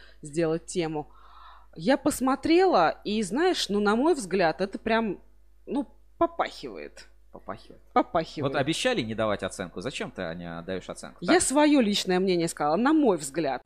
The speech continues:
Speaker 1: мне не понравилось. Я вот тоже как бы не понимаю.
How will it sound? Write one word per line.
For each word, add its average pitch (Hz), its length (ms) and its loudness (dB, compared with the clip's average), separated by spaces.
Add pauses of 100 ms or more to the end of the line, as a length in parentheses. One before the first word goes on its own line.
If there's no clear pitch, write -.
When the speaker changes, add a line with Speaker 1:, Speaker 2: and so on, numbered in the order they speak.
Speaker 1:
мне 233 220 6
не 359 100 8
понравилось. 165 760 0
Я 233 140 2
вот 302 220 -6
тоже 156 280 0
как 147 220 -8
бы 160 100 -6
не 180 80 -2
понимаю. 240 540 -2